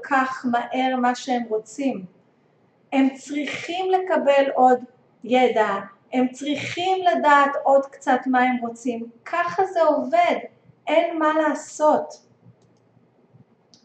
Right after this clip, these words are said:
אחר כך, אם הם לא נרשמו מפוסט ראשון, הם לא יירשמו. שנייה, הם רק ראו את זה פעם ראשונה, הם יראו את זה עוד הפעם ועוד הפעם.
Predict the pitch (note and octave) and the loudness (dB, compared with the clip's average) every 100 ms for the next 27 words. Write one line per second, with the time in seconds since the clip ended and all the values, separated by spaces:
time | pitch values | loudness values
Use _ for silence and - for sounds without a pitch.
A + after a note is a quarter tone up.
0 | _ _ _ _ _ - B3+ - E4 E4+ | _ _ _ _ _ -14 -6 2 2 2
1 | F4 F4 - - D4 C#4+ C4+ D4+ F4+ - | 2 2 -2 -2 0 0 2 0 0 -4
2 | D#4 C#4+ D4 D4+ C#4+ C#4 - C#4 C4 - | -6 -4 -4 -4 -6 -6 -8 -12 -10 -4
3 | D4 D#4+ B3+ A#3+ B3 C4 C#4 A#3 - A#3 | -4 -2 -6 -6 -4 0 -2 -2 -8 -10
4 | G#3+ F#3 _ _ _ _ - - - F4+ | -10 -12 _ _ _ _ -16 -12 -8 -2
5 | A4 A#4 A4+ - _ _ _ _ _ _ | 0 0 -4 -18 _ _ _ _ _ _
6 | - D4+ D#4+ F#4+ F#4+ F#4+ G4+ G4+ F#4+ F#4 | -6 -2 0 0 2 0 2 0 0 2
7 | F#4+ F#4 F#4 F#4 F4+ F4+ - C4+ C#4+ F4 | 2 -2 -6 -6 -6 -6 -4 -2 -2 -4
8 | F4+ E4 D#4+ E4 - E4+ E4 D#4 D#4 D#4 | -2 2 2 2 0 -2 0 2 2 0
9 | D#4 C#4+ | -4 -4